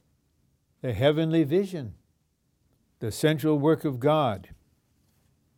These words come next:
So please bear with me as I read the title again. The intrinsic element of our work. What is in, what is essential?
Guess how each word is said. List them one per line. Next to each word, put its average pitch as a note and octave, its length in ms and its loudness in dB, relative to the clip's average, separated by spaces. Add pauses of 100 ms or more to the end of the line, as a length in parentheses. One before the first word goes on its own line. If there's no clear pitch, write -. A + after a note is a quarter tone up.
(2000)
So D#3 220 0
please E3+ 360 6
bear D#3+ 240 8
with E3 260 4
me E3 200 4
as C#3 220 2
I C3 60 6
read C3+ 320 4
the C3+ 120 -2
title C#3 520 -2
again. C3 720 -6 (1800)
The D3+ 180 2
intrinsic F3 1040 2
element D3 540 0
of A#2+ 200 -6
our A#2 160 0
work. G#2+ 380 -8 (640)
What E3+ 160 4
is F3 200 2
in, D3 180 0 (340)
what D#3 180 2
is D3+ 160 -4
essential? C#3 960 -8